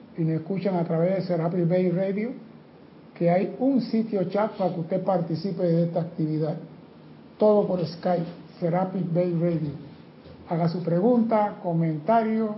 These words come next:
hágase sentir, diga que está vivo, que estamos aquí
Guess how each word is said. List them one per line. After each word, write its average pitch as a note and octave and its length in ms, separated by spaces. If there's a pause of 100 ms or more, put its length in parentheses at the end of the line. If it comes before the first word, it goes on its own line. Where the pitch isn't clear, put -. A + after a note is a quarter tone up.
(600)
hágase F#3 360
sentir, G#3+ 580
diga F#3 240
que E3 60
está F3 140
vivo, A3+ 380 (920)
que F3 100
estamos F3+ 560
aquí F#3 540